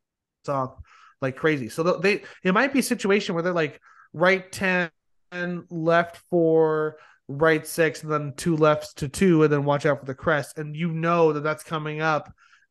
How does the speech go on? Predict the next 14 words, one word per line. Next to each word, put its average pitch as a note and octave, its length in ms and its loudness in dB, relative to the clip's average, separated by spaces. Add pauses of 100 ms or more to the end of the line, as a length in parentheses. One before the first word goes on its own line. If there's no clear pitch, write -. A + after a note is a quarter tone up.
(120)
and D#3 280 -2
you're F3 280 4
doing F3 380 -2
that E3 180 0
as D3 140 -6
they're D#3+ 160 0
s-, - 180 -12
telling E3 420 -6
you D#3+ 140 -6
the D3+ 80 -6
next D3+ 260 -6
six - 220 -8
turns. C#3+ 480 -4 (300)
It's C#3 200 -10